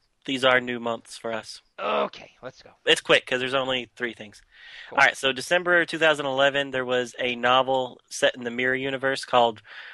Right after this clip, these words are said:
Speaker 1: Rise Like Lions,
Speaker 2: Mm-hmm.
Speaker 1: uh, and it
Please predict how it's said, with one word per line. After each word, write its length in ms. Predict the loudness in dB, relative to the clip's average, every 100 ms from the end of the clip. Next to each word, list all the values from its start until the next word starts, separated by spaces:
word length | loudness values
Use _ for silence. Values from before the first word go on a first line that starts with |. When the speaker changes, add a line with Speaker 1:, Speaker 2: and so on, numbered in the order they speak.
| -18 2
Speaker 1:
Rise 380 | 4 6 4 0
Like 260 | -2 -2
Lions, 760 | -4 0 0 -2 -8 -12 -20 -20 _ _ -20
Speaker 2:
Mm-hmm. 220 | -20 -20 _ _ _ -6
Speaker 1:
uh, 220 | -4 -2 -2
and 300 | 0 0 0
it 160 | -4